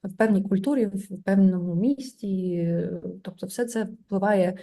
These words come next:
потім на твій розвиток і на твоє бажання, чого ти там хочеш для себе, як ти хочеш виглядати, що ти хочеш робити, чим займатися.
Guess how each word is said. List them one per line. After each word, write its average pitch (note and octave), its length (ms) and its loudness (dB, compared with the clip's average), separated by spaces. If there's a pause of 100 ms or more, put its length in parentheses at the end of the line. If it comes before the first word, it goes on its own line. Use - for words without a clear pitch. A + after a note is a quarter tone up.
(240)
потім G3+ 460 2
на G3 140 0
твій F#3+ 140 0
розвиток C#4 440 0
і G3+ 80 0
на G3 160 -2
твоє G3+ 280 0
бажання, G#3 480 0
чого F#3+ 300 -4
ти G3 80 -6
там E3+ 220 -2
хочеш F3 260 -2
для E3+ 220 0
себе, G3+ 460 -2
як F#3+ 220 -2
ти F#3+ 100 -8
хочеш F#3+ 320 -6 (100)
виглядати, F3 420 0
що F#3+ 140 -6
ти F#3+ 100 -4
хочеш F#3 300 -8
робити, G#3 280 -6
чим F3+ 180 -2
займатися. F3+ 480 -6